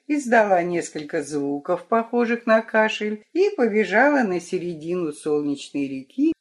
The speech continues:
которая называлась здесь улицей Грибоедова. Собачонку звали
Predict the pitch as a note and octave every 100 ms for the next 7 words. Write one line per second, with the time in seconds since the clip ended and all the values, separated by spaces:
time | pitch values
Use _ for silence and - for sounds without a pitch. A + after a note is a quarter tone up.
0 | _ - E4 G4+ F4 G#3+ E3+ D#3+ D#3 E3
1 | F#3+ C4+ E4 D#4+ D4 C#4 A#3+ A3 C4 C4+
2 | B3 - _ F3+ D4+ D4 - - C#3+ C#3
3 | D3 D#3 F#3+ E3 C3 B2 B2 B2 A2+ _
4 | _ _ _ _ _ - - A#3+ B3+ B3+
5 | A#3 G3+ F#3 F#3+ E3+ E3+ E3 G3 C#4 F#3
6 | C3+